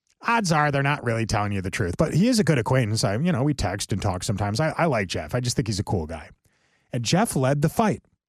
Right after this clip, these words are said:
to make sure that when you post something on social media, the F B I can't call Twitter or Bookface or YouTube and say, "Hey, I didn't like Scott's t-, Twitter post."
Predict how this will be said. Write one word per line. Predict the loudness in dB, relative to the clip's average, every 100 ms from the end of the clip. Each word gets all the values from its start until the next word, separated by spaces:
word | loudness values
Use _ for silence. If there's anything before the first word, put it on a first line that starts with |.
| _ _ _ _ -2
to |
make | 2 2 2
sure | 0 0 -2 -4 _ _ _ _ _ _ _ _
that | -2
when | 2 4
you | 4
post | 4 4 4
something | 4 4 4
on | 2
social | 2 2 4 4
media, | 4 4 4
the | 4 4
F | 2
B | 2
I | 2 2
can't | 2 0 0
call | -2 0 2
Twitter | 2 2 2 0 -4 _ _ _
or | -2 -2
Bookface | 2 2 4 0 0 0 -2 -4
or | -2 2
YouTube | 4 4 4 4 4 0 -4
and | -4
say, | 0 -2 2
"Hey, | 6
I | 6 6
didn't | 4 4
like | 2 2
Scott's | -2 0 2 2 -4 -14
t-, | -10 -2
Twitter | 0 2 0
post." | 0 0 -2 -10